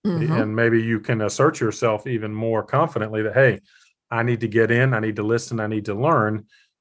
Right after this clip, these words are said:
Speaker 2: so that, you know, if in case <laughs> some of these things require more time, um, I can do that more effectively.
Speaker 1: And often the boards are disappointed, maybe ashamed that there are some of these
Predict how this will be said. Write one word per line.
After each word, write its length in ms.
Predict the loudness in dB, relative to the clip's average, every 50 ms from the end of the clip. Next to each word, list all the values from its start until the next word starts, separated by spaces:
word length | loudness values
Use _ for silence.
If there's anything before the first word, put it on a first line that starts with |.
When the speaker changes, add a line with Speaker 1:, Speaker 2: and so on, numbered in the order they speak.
| _ -20
Speaker 2:
so 320 | -10 -2 0 2 2 2
that, 260 | 2 2 2 2 0 -4
you 140 | -6 -6 -4
know, 160 | -2 -2 -2
if 200 | -2 -4 -6 -10 -12
in 120 | -10 -4
case 380 | 2 4 4 4 4 0 -4 -12 -12
<laughs> 40 |
some 240 | -8 -2 0 2 4
of 60 | 4
these 200 | 4 2 0 0
things 280 | -2 -2 -2 -2 -2 -4
require 360 | -4 0 4 6 6 6 4
more 200 | 2 0 -2 -2
time, 400 | -2 -2 -4 -2 -2 -4 -6 -10 _ -20 _ -20 -20 -20 _ _ -10
um, 440 | -6 -4 -2 -2 -2 -2 -4 -6 -6 -4
I 120 | -4 -4
can 180 | -2 -2 -4 -2
do 140 | 0 0
that 160 | 0 0 -2 -2
more 160 | -4 -6 -4
effectively. 460 | -2 -2 -2 -2 -2 -6 -16 -16 -16 -16 _ _ _ _ _ _ -20 _ _ _ _ _ _ _ _ _ _ _ _ _ -4
Speaker 1:
And 380 | 0 2 4 4 2 2 -4 -8 _ _ _ 2
often 1000 | 4 6 8 8 6 4 2 -2 0 2 2 4 4 2 0 -2 -6 -12 -8 -4
the 120 | -2 -2 -2
boards 840 | -2 -4 -4 2 4 6 8 8 8 8 6 6 4 0 -6 -8 -6
are 400 | -2 2 4 4 4 4 2 -2 -6 -10 -12 -12 -16 -18 _ _ _ _ _ _ _ -2
disappointed, 760 | -2 -2 -2 -2 2 2 2 2 4 2 4 6 6 4 4
maybe 340 | 4 0 0 2 2 2 0
ashamed 840 | 0 -2 -4 -8 -6 -4 -4 -2 0 0 2 4 6 4 4 4 2
that 220 | 2 2 4 2 2
there 320 | -2 0 4 6 6 6
are 180 | 8 6 6 4
some 260 | 4 0 0 0 0 2
of 60 | 2
these 200 | 0 0 -2